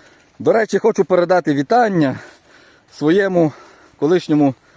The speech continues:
ну, разом ми проходили службу, він ще служить, Андрію, прізвище не буду називати, бо він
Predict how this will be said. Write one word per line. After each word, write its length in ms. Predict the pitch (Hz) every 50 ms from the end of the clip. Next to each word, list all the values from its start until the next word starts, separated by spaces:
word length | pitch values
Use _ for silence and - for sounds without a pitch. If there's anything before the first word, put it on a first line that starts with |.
| _ _ - - - -
ну, 100 | - 160
разом 260 | 156 175 - - 156
ми 60 | 151 143
проходили 440 | 156 156 151 160 151 143 147 147
службу, 360 | 135 - 208 226 208 180 160 147
він 120 | 147 143
ще 200 | 139 - 185 -
служить, 340 | - 170 156 143 143 135 - _ - -
Андрію, 580 | 143 160 170 147 185 233 269 240 190 147 123 - - - - - _ _
прізвище 340 | - 185 190 175 - 170 156
не 80 | 151
буду 200 | 151 185 202 170
називати, 520 | 165 151 139 123 135 135 131 127 - - 123
бо 160 | 117 127 151
він 220 | 180 190 170 156